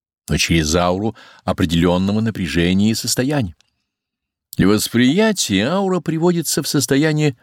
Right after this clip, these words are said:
успокоения. Клубок эмоций пресекает процесс.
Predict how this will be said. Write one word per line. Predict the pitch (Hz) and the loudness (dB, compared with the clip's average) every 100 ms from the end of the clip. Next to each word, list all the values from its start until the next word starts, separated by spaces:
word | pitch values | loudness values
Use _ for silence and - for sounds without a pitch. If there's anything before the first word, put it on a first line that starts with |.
| _ | _
успокоения. | 139 139 - 139 135 131 110 78 67 - _ _ _ _ _ _ | 0 0 0 -2 0 2 2 2 -4 -14 _ _ _ _ _ _
Клубок | 101 85 87 95 - | 0 2 4 2 2
эмоций | 92 104 104 - 92 | 2 2 0 -2 0
пресекает | 95 - 98 82 165 95 | 0 0 0 2 2 0
процесс. | - 73 - 73 - | -4 -6 -4 -4 -6